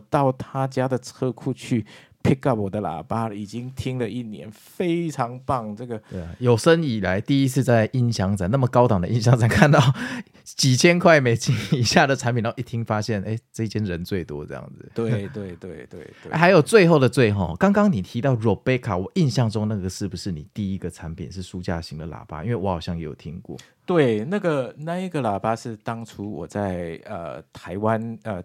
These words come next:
Speaker 1: 第一个发行的产品。那，那个时候我的想法其实很简单，因为我自己做了一组，然后我把照片，把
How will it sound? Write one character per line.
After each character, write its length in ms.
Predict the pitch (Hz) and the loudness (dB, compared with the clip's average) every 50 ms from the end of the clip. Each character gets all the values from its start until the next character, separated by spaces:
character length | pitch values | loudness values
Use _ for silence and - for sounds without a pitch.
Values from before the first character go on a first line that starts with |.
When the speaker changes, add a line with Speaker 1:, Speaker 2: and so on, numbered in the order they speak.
| - _ - | -12 _ -4
Speaker 1:
第 280 | 190 156 120 113 120 | -2 -2 -2 -2 -4
一 40 | 123 | -4
个 120 | 139 135 | -4 -6
发 320 | 107 101 - - 113 107 110 | -8 -6 -4 -2 -2 0 -2
行 240 | - - 87 85 90 | -2 -6 -10 -12 -10
的 280 | 90 90 87 82 78 73 - _ | -10 -10 -10 -10 -12 -14 -16 _
产 300 | - - 82 82 90 104 | -16 -16 -14 -14 -14 -12
品。 180 | - 85 82 87 | -12 -12 -10 -8
那， 100 | 107 127 | -8 -6
那 100 | 147 175 | -6 -4
个 120 | 170 151 | -4 -4
时 120 | 120 - 123 | -4 -4 0
候 240 | 113 131 135 117 110 - - - - - _ _ | 2 4 4 2 2 -2 -12 -20 -20 -20 _ _
我 140 | _ - 113 | _ -4 -2
的 100 | - 120 | -2 -2
想 180 | - - 120 156 | -2 -4 -2 -2
法 120 | 156 107 | -2 -2
其 160 | 101 - 110 | -2 -4 -4
实 100 | 107 117 | -4 -4
很 220 | 107 - 110 123 135 | -2 -2 -4 -4 -2
简 180 | 127 104 101 | -2 -4 -2
单， 160 | 95 120 131 | -2 -2 -2
因 80 | 147 156 | 0 2
为 240 | 165 165 151 143 135 - - - - _ _ _ | 2 2 2 0 -2 -6 -12 -20 -20 _ _ _
我 100 | - 127 | 2 2
自 140 | 131 135 202 | 2 2 0
己 100 | 151 139 | -2 -2
做 240 | 127 - 180 165 143 | -2 0 2 4 4
了 80 | 131 123 | 4 4
一 140 | 127 143 | 2 0
组， 480 | 135 - - 120 98 90 87 95 101 107 | -2 -4 -6 -6 -4 -4 -4 -4 -4 -4
然 120 | 104 110 | -2 -2
后 120 | 110 135 135 | -2 -2 -2
我 120 | 123 120 | 0 0
把 140 | 120 113 107 | 0 0 -2
照 240 | 104 - 151 131 120 | 0 2 2 2 2
片， 420 | 113 - 135 131 120 113 107 101 95 | 2 2 2 2 2 0 0 -4 -4
把 460 | - 98 95 95 95 92 92 90 | -4 -2 -2 -2 -4 -4 -6 -6